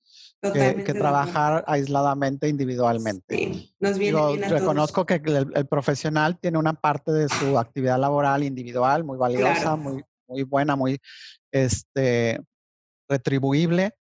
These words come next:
Speaker 1: pero también podemos hacer algo, eh, de forma conjunta, ¿no?
Speaker 2: Claro,
Speaker 1: Impacte en la
Speaker 2: totalmente.
Speaker 1: sociedad.
Speaker 2: Sí, de acuerdo. Y
Speaker 1: En
Speaker 2: por
Speaker 1: este caso, perdón, como nosotros,
Speaker 2: Sí.
Speaker 1: pues, que estamos a cargo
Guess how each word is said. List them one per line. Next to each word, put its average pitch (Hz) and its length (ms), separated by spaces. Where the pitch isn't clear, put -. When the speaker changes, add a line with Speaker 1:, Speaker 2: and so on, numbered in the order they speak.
Speaker 1:
pero 156 220
también 156 360
podemos 185 400
hacer 175 240
algo, 175 520
eh, 131 320
de 139 120
forma 151 680
conjunta, 120 520
¿no? 135 300
Speaker 2:
Claro, 180 300
Speaker 1:
Impacte - 20
en 131 60
la 202 80
Speaker 2:
totalmente. 175 560
Speaker 1:
sociedad. 113 420
Speaker 2:
Sí, 247 320
de 190 120
acuerdo. 208 480
Y 240 60
Speaker 1:
En 254 60
Speaker 2:
por 254 140
Speaker 1:
este 190 220
caso, 180 260
perdón, 185 340
como 156 280
nosotros, 233 560
Speaker 2:
Sí. - 100
Speaker 1:
pues, 143 160
que - 80
estamos 143 360
a 156 80
cargo 151 440